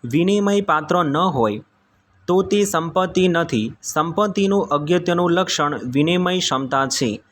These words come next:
સંપત્તિ વ્યક્તિની વર્તમાન જરૂરિયાતોની સાથે ભવિષ્યમાં ઊભી થનારી જરૂરિયાતો સંતોષવાનો ગુણ ધરાવે છે. મહાન જમીન જવેરાત માનવીની વર્તમાન જરૂરિયાતોનો સંતોષે છે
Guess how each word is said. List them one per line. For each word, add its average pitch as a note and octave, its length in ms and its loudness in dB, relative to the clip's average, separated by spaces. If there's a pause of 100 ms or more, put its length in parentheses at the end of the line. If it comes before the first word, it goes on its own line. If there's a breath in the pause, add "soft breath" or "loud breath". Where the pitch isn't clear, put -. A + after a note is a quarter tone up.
(420 soft breath)
સંપત્તિ G3 680 -2
વ્યક્તિની F3 520 0
વર્તમાન F3 500 0
જરૂરિયાતોની D3 800 2
સાથે C3+ 420 0
ભવિષ્યમાં B2+ 600 0
ઊભી B2 260 2
થનારી D#3 460 0
જરૂરિયાતો D#3 680 0
સંતોષવાનો C3+ 760 -2
ગુણ A#2+ 260 -2
ધરાવે C3+ 420 0
છે. F3+ 260 -4 (1500 loud breath)
મહાન D3+ 420 2
જમીન F#3 540 0 (600)
જવેરાત E3 540 2
માનવીની D#3+ 500 0
વર્તમાન E3+ 480 0
જરૂરિયાતોનો D3+ 800 2
સંતોષે D3+ 600 0
છે E3+ 300 -2